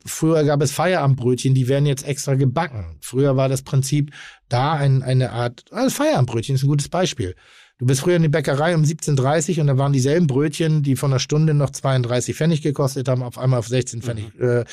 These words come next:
Speaker 1: reduziert, damit die Leute noch eine größere Kaufmotivation haben, vielleicht das Brötchen auch zum Abendbrot zu essen.
Speaker 2: Und der
Speaker 1: Damit
Speaker 2: Bäcker, dass es nicht wegwirft.
Speaker 1: Dass er es nicht wegwirft. Die werden heut-, heutzutage gebacken,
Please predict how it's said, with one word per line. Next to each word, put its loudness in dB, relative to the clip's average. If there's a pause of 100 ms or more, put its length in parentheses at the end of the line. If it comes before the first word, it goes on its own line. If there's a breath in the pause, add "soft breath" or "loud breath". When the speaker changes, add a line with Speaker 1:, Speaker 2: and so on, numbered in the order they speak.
(340 loud breath)
Speaker 1:
reduziert, 2 (200 loud breath)
damit 0
die 0
Leute 2
noch 0
eine -2
größere 0
Kaufmotivation 0
haben, 0
vielleicht -4
das -8
Brötchen -2
auch -6
zum -2
Abendbrot -10
zu -16
essen. -18 (500 loud breath)
Speaker 2:
Und -2
der 2
Speaker 1:
Damit 4
Speaker 2:
Bäcker, 0
dass 0
es -4
nicht -10
wegwirft. -6
Speaker 1:
Dass 2
er 2
es 0
nicht 0
wegwirft. -6 (220 loud breath)
Die 0
werden 2
heut-, -2
heutzutage 0
gebacken, -4